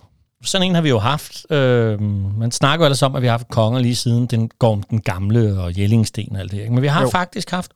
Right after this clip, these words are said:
Speaker 1: otte år, øh, i Danmark, hvor der ikke var nogen konge. Og det var i, øh, tretten hundrede toogtredive til tretten hundrede fyrre. Øh, Christoffer den anden, da han dør. Så, altså, der har været,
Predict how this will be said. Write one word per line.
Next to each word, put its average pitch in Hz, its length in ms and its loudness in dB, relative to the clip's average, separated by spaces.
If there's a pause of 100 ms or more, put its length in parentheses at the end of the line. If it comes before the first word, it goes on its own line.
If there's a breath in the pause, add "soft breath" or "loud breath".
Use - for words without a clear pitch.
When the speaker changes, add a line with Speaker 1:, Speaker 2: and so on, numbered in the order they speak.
Speaker 1:
otte 170 280 2
år, 135 400 -2
øh, 123 360 -2
i 117 100 -6
Danmark, 110 360 -4
hvor 117 120 -2
der 107 40 -4
ikke 107 100 -6
var 127 60 -6
nogen 117 200 -6
konge. 101 440 -6
Og 135 120 -18
det 139 100 0
var 143 180 0
i, 120 280 -2
øh, 104 260 0
tretten 151 360 0
hundrede 143 220 4
toogtredive 123 720 -2
til 123 140 -8
tretten 117 320 -2
hundrede 120 240 2
fyrre. 104 460 -4 (880 loud breath)
Øh, 113 420 4
Christoffer 127 440 2
den 123 160 0 (160)
anden, 120 360 6
da 143 100 0
han 123 200 2
dør. 127 460 0
Så, - 240 -4
altså, 110 220 -8
der 135 60 2
har 127 60 2
været, 123 280 0